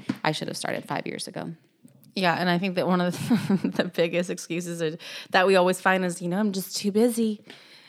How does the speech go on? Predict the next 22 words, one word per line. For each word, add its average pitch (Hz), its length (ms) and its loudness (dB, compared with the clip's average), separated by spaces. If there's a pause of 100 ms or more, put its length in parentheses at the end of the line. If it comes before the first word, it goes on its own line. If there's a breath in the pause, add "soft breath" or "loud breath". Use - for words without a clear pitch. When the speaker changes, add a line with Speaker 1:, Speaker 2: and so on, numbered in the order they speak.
(140)
Speaker 2:
And 185 280 4
I'm, - 0 -
<laughs> - 360 2
I'm 208 120 2
like, 220 280 2
"You 226 60 2
know 202 200 6
what? 190 400 4 (340 loud breath)
People 226 200 2
are 226 80 6
at 214 100 8
the 202 60 4
top 220 220 2
of, 214 320 -2
you 190 120 0
know, 185 100 6
our 180 200 6
company 233 580 2
or 180 680 6 (120)
who 175 320 2 (220)
have 185 180 2
a, 175 160 -4